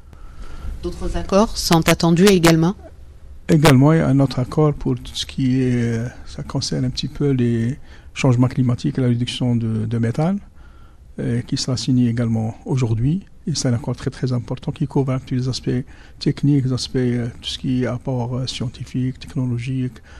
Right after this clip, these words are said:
Speaker 2: accompagnement, assistance technique, formation, et un petit peu pour assurer cette, euh, cette, c'est-à-dire cette transition,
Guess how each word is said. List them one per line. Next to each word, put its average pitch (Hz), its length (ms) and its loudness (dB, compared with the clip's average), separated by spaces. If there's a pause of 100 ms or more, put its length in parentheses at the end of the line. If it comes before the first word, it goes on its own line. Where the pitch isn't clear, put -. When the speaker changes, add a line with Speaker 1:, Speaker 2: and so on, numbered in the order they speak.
(120)
Speaker 2:
accompagnement, 127 1040 0
assistance - 460 -8
technique, 131 380 -4
formation, 123 560 -6 (460)
et 131 140 -4
un 123 80 -2
petit 131 160 -10
peu 143 200 4
pour 131 280 0
assurer 127 340 -4
cette, 123 300 -10
euh, 123 140 -8
cette, - 380 -14
c'est-à-dire 131 300 -10
cette - 180 -8
transition, 131 440 -4